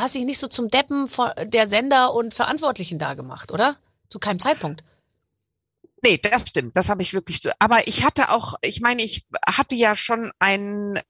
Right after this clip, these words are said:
Speaker 2: äh, äh, Fuß gefasst in meinem eigenen Leben. Ich hatte schon eigene Spurrillen gefunden für mich, äh, bevor ich in dieses wirklich gefährliche öffentliche Leben gegangen bin.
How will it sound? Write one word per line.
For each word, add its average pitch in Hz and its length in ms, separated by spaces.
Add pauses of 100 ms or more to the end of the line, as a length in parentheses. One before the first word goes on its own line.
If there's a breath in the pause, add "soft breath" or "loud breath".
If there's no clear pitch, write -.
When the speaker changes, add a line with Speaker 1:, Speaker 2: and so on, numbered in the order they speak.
(280)
Speaker 2:
äh, 185 540
äh, - 340
Fuß 349 400
gefasst 247 500
in 226 160
meinem 226 380
eigenen 190 420
Leben. 156 540 (100)
Ich 175 180
hatte 214 180
schon 202 200
eigene 190 640
Spurrillen 196 1160 (400 soft breath)
gefunden 247 600
für 190 200
mich, 226 460 (520 loud breath)
äh, 180 280
bevor 247 500
ich 175 320
in 196 200
dieses 180 560
wirklich 254 480
gefährliche 233 800
öffentliche 196 500
Leben 175 300
gegangen 120 460
bin. 117 280